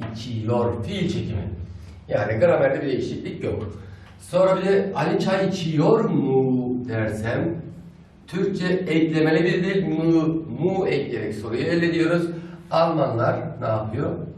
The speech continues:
Almanlarda mı, mu yok. Almanlarda soru sormak için fiili başa alıyorum. Fiil, özne, nesne.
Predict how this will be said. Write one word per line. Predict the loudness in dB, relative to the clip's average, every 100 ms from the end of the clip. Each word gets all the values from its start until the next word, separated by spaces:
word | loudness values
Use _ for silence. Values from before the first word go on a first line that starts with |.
| -18 -20 -20 -20 -20 -20 -20 -20 -2
Almanlarda | 2 2 2 0 -2 0 0
mı, | 2 4 4
mu | 2 0 0 -2 -2 2
yok. | 2 4 0 -6 -10 -16 -18 0
Almanlarda | 4 4 4 0 -2 -4
soru | -6 -4 -2
sormak | 0 0 2 2
için | 0 -4 -6 -10 -16 -16
fiili | -8 -2 2 4
başa | 4 2
alıyorum. | -4 -4 -6 -8 -12 -16 -10
Fiil, | -4 -2 0 -2 -2
özne, | -4 -4 -2 2
nesne. | 4 2 0 0 0 -6